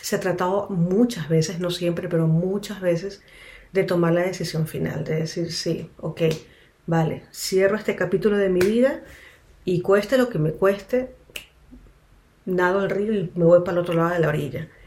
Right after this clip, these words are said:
Y, y esa ha sido más que todo para mí,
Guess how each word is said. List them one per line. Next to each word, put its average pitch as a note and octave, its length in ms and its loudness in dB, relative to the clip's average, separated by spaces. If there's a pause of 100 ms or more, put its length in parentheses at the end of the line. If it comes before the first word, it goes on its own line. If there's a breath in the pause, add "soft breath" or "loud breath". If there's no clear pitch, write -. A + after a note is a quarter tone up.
(720 loud breath)
Y, G3+ 580 0 (1000)
y A3 160 8
esa A#3 160 8
ha - 20 -6
sido C4 520 0
más G3 260 -2
que A#3+ 120 2
todo A3 380 4
para G#3 180 4
mí, G3 540 4